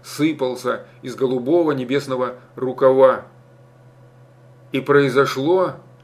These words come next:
невероятное. Дикий камень зацвел на глазах у Лалая. Что это было? Чудо? Наваждение? Или это перед ним предстала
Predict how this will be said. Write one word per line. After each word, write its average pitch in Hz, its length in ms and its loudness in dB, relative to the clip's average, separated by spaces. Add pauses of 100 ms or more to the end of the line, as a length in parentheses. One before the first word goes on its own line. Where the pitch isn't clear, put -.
(800)
невероятное. 143 1120 2 (1160)
Дикий 165 380 -4
камень 151 640 2 (600)
зацвел 139 960 2 (500)
на 127 120 -4
глазах 127 420 2
у 123 60 -4
Лалая. 131 520 2 (1000)
Что - 240 0
это 139 160 -2
было? 131 340 -6 (580)
Чудо? 151 600 -4 (580)
Наваждение? 135 960 -2 (580)
Или 151 220 2
это 180 240 4
перед 165 300 -2
ним 170 260 -2
предстала 160 720 2